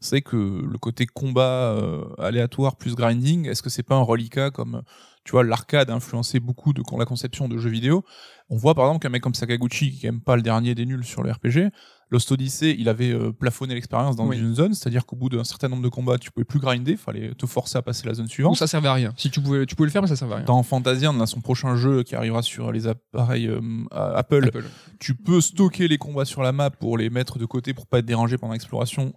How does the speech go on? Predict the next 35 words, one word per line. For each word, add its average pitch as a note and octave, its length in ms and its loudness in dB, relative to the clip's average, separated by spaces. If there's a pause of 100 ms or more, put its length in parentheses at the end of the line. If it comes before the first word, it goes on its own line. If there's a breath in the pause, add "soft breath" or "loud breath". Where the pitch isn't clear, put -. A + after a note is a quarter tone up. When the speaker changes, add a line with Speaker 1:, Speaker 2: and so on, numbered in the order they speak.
Speaker 1:
et C#3+ 220 0
après, C#3+ 500 -2
euh, F2+ 160 -6
affronter A#2+ 360 0
tous - 140 -6
les D#3 120 4
ennemis D3 220 -2
cumulés C#3+ 340 0
dans A#2+ 180 0
une A#2+ 160 -2
zone A#2+ 160 0
dédiée B2 360 0
quand B2+ 160 -6
tu - 140 -12
le B2+ 40 -4
déclencheras A#2+ 400 -4
toi. F#3+ 220 2 (420 loud breath)
On A#2+ 80 2
voit D3 160 6
que - 140 -2
lui F#3 100 -2
déjà E3 400 4
se - 160 -4
posait B2+ 300 0
des B2 120 0
questions C#3+ 380 -4
sur - 140 -6
cette B2 160 -2
évolution-là, B2 440 2
que - 60 -4
c'était - 180 -6
plus - 220 -4
si D3 200 -4
naturel C#3 480 2
d'avoir, C3 360 2